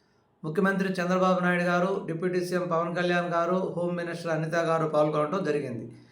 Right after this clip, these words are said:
ఈ కార్యక్రమంలో భాగంగా దాదాపు ఆరు వేల పద్నాలుగు మంది కానిస్టేబుల్కి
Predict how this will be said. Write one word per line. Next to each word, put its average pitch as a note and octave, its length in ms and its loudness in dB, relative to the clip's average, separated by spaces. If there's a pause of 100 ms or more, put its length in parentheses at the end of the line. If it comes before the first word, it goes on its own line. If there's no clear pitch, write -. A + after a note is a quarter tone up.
(340)
ఈ G3+ 180 8
కార్యక్రమంలో G#3 640 8
భాగంగా F3+ 720 4 (460)
దాదాపు G3+ 800 8 (280)
ఆరు F#3 220 8
వేల G3 380 6
పద్నాలుగు F3+ 400 4
మంది G3+ 280 0
కానిస్టేబుల్కి E3+ 1120 0